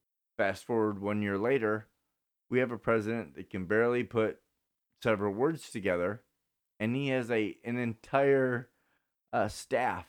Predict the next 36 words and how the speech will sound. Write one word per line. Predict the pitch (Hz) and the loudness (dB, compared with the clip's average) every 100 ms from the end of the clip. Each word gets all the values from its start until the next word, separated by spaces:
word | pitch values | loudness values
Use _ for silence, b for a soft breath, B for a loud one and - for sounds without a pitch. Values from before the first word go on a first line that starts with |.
| _ | _
that | 87 - _ - | -10 -10 _ -6
tweets | - 156 - | 0 0 0
for | - 190 214 139 | -6 2 2 4
him. | 92 57 - _ _ _ _ _ 113 | 0 -4 -16 _ _ _ _ _ -10
And | 127 147 147 127 131 | -6 -4 -2 -4 -2
we | 170 | -2
let | 175 170 | 2 2
all | 170 175 | 4 4
that | 165 110 | 2 0
shit | - 165 | -8 -6
come | 214 | -2
out, | 190 123 - - | 0 0 -4 -2
even | 185 185 208 175 | 0 4 4 4
the | 127 | 4
ugly | 170 170 123 | 2 0 -4
stuff, | 85 - - - _ _ _ _ _ - | -4 -8 -10 -12 _ _ _ _ _ -12
the | |
blunders, | 92 110 120 120 123 123 110 | -2 0 2 0 0 -2 -6
the | - 87 - _ _ 110 | -8 -8 -10 _ _ -4
whatever, | 117 123 117 117 - | 0 0 0 -4 -4
as, | 107 101 - _ _ _ _ _ - | -4 -4 -6 _ _ _ _ _ 0
as | 139 127 131 | 0 2 2
if | 127 - | 0 -2
we | 131 135 | -2 0
are | 120 | 0
not | 120 113 - | 0 -6 -8
censoring | - 151 147 - 117 107 90 | -4 -2 -2 -4 -4 -4 -8
anything, | 139 160 104 78 67 65 _ _ _ _ _ _ | -8 -6 -8 -10 -16 -18 _ _ _ _ _ _
making | 117 127 143 139 131 | -2 -2 -2 -4 -4
it | 90 | -4
look | 113 113 110 | 0 0 0
like | 110 95 - | -4 -6 -4
our | 101 107 | -2 -2
country | - 110 98 85 80 98 _ _ _ _ _ - | -2 -6 -6 -8 -8 -10 _ _ _ _ _ -8
could | 135 120 107 | -2 -2 -2
be | 117 113 110 107 | -4 -2 -2 -4